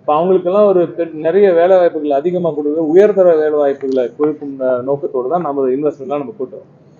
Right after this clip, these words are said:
அந்த வழியில பார்த்தா ஜி சி சிஸ் வந்து நிறைய இங்க உருவாக்க வேண்-, வேண்டிய ஒரு சூழல் இருக்கிறது. அதுவும் குறிப்பாக கோயம்புத்தூர் அதுக்கான ஏற்ற ஒரு சூழல் இருக்கிறது என்று அரசாங்கம் நம்புகிறது. நீங்க சமீபத்துல கூட பார்த்திருப்பீங்க, நம்ம எல்பாட்டுக்கு கூட நேத்து கூட, அஹ், டெண்டர் எல்லாம் ஆரம்பிச்சிட்டாங்க. அது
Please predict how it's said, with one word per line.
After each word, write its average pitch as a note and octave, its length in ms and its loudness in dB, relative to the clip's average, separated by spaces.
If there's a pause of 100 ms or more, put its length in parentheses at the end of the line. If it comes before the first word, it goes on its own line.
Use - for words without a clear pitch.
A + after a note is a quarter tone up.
(140)
அந்த G#3 260 0
வழியில A3 300 4
பார்த்தா G3 200 2
ஜி G3+ 160 -4
சி A#3 180 -2
சிஸ் F3+ 240 -6
வந்து D#3+ 200 -4
நிறைய D3+ 340 0
இங்க C#3 160 -4
உருவாக்க C3+ 380 0
வேண்-, A#2 500 -8
வேண்டிய B2 260 -4
ஒரு A2+ 120 -6
சூழல் C#3 340 -4
இருக்கிறது. A#2 440 -6 (480)
அதுவும் F#3+ 260 2
குறிப்பாக G3 520 2
கோயம்புத்தூர் F#3 500 0
அதுக்கான C#3+ 520 -2
ஏற்ற D#3+ 380 -2
ஒரு C3+ 120 2
சூழல் D3+ 380 -4
இருக்கிறது C#3+ 440 0
என்று B2+ 400 -4
அரசாங்கம் B2+ 480 -6
நம்புகிறது. C3+ 460 -4 (400)
நீங்க C#3 160 -4 (140)
சமீபத்துல D#3 420 -2
கூட D3+ 220 0
பார்த்திருப்பீங்க, C#3 500 -6
நம்ம C#3+ 180 -6
எல்பாட்டுக்கு C3 460 -2
கூட C3+ 160 -2
நேத்து C3 240 -6
கூட, C3 180 -2 (200)
அஹ், A#2 340 -4
டெண்டர் B2+ 260 -4
எல்லாம் B2+ 260 -4
ஆரம்பிச்சிட்டாங்க. B2 540 -8
அது A#2+ 380 -4